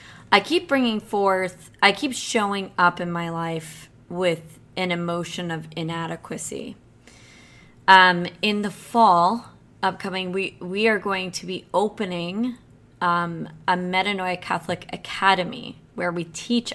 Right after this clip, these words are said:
other Catholic coaches. And you guys, the amount of mind drama going into this myself, just like, "Who do you think you are? You're not even, you know, a good coach. There's so much stuff that you don't know," and,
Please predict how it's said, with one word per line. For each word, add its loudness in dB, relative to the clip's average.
other -2
Catholic -6
coaches. -10
And 2
you -4
guys, -2
the -2
amount 2
of 4
mind 2
drama -2
going -4
into -8
this -10
myself, 4
just -8
like, -10
"Who -10
do -8
you -10
think -14
you -6
are? 8
You're -2
not -6
even, -8
you -8
know, -6
a -6
good -8
coach. 4
There's -6
so 2
much 0
stuff 0
that -6
you -6
don't -2
know," 0
and, -8